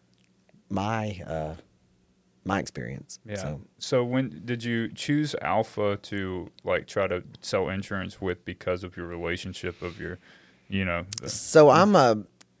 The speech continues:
Speaker 1: so I'm from, I'm from a small town.
Speaker 2: Yeah.
Speaker 1: I went to a small college. Naturally, I'm,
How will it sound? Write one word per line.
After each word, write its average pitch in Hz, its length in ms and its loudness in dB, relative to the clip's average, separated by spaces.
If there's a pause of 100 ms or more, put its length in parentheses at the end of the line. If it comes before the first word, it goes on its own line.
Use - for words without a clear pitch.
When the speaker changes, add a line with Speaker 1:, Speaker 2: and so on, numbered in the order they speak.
Speaker 1:
so 127 200 10
I'm 156 260 8
from, 135 540 4 (240)
I'm 117 140 6
from 123 180 6
a 143 40 4
small 143 240 8
town. 117 380 4 (240)
Speaker 2:
Yeah. 87 120 -6 (340)
Speaker 1:
I 95 100 4
went 87 220 0
to 123 100 2
a 131 40 2
small 156 220 2
college. 90 520 4 (1400)
Naturally, 110 840 4
I'm, 95 560 0